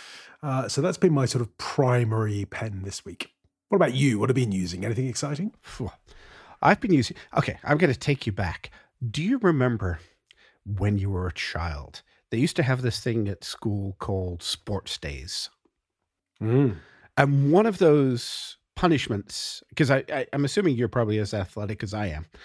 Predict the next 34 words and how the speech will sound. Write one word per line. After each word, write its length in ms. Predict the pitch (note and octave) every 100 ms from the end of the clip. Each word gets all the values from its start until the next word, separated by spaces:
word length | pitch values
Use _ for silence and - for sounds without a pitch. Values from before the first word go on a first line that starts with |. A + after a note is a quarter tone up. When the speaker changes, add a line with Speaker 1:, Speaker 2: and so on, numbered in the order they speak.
| - - - - -
Speaker 2:
um, 340 | D3 C3 B2+ _ -
they 260 | A2 D3 E3
had 340 | F3 E3+ B2+
this 240 | C3+ -
thing 240 | - C3 B2
called 260 | - A#2
a 80 | G#2+
relay 640 | G2 G2 A#2 B2 G#2+ F#2
race 580 | E2 D#2+ - - - - _ _ _ _ -
with 260 | G#2+ C#3 C3
a 80 |
baton. 600 | G#2+ - - - D#2 D2+ - - _ _ _ -
Speaker 1:
Mm-hmm. 280 | G2+ F#2+ D3 F#3+ - - D3
Speaker 2:
And 180 | C#3+
this 160 | D3 C3+
baton 760 | - D#3+ F#3 - E3 D3 C3+ B2+
was 160 | A#2+
a, 240 | A#2 A#2 - B2+
was 240 | B2 -
a 280 | G#2+ G2+ G2 - -
big 300 | F3+ D#3+ A#2
metal 480 | A2+ A#2+ C#3+ C3 G#2+
stick 760 | - - - A2+ - - - _ _ - - - -
that 280 | A2+ A#2
was, 340 | B2+ A2+ A2 C#3+
you 100 | F#3
know, 220 | F2 F#2
a 80 | - - _ _ _
foot 300 | - - E3+
and 100 | B2
a 40 |
half 300 | G#2+ B2 G#2
long 580 | G#2+ A2+ G2+ G2 F#2 F#2+
and, 340 | F2+ F2 E2